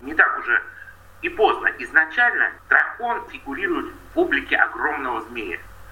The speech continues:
который как бы живет под водой. Такого рода змеи, они аккумулировали первичные энергии, да, считались хранителями первичных вод. Опять-таки, они населяли не только подводную, но и подземную сферу.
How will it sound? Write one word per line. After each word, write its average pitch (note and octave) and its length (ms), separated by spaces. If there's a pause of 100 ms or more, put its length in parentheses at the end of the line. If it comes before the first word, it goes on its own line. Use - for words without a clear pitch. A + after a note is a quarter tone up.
(120)
который C#3 380
как A#2 160
бы A2+ 160
живет D#3 360
под - 160
водой. C#3 380 (520)
Такого E3 280
рода D#3 240
змеи, G3 480
они - 240
аккумулировали B2+ 840
первичные B2 640
энергии, F#3+ 440
да, F#3 200
считались - 480 (400)
хранителями B2+ 680 (320)
первичных C3+ 560
вод. G#2+ 260 (580)
Опять-таки, - 520
они - 220
населяли C3 760
не B2 80
только G3 280
подводную, C#3 520
но C3 80
и B2+ 60
подземную G#2 640 (140)
сферу. - 260